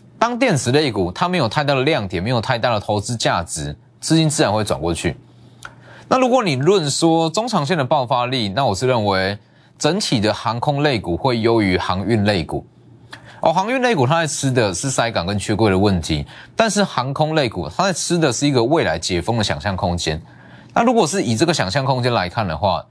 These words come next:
其实航空类股它的空间会来得比较大一点，所以这部分就是一部分的资金，那我们要放在这里面，电子跟非电要双轨并进，获利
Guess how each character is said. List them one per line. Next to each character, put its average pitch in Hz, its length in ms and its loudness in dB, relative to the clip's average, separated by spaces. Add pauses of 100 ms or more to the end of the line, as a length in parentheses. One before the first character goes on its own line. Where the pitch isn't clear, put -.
(240)
其 - 140 -4
实 220 80 2
航 175 160 0
空 156 220 -2
类 135 160 2
股 85 260 -6 (220)
它 180 140 0
的 160 40 0
空 135 220 -2
间 131 120 2
会 120 140 2
来 90 100 2
得 85 80 -4
比 78 80 -8
较 92 140 0
大 82 240 -2
一 82 40 -4
点， 80 200 -6 (560)
所 262 140 2
以 269 40 2
这 254 160 2
部 190 220 2
分 139 240 0 (720)
就 180 100 0
是 170 140 0
一 127 140 -2
部 147 180 2
分 156 100 2
的 123 60 0
资 113 220 -4
金， 117 200 -2
那 139 120 2
我 98 100 -2
们 78 80 -8
要 107 100 2
放 107 160 -2
在 98 80 0
这 98 140 -2
里 73 160 -6
面， 87 220 -2 (880)
电 247 180 4
子 101 220 0
跟 143 180 2
非 139 180 2
电 123 220 -2
要 139 100 0
双 131 280 -2
轨 104 160 -2
并 95 240 -2
进， 101 200 -2 (300)
获 - 280 2
利 156 280 -2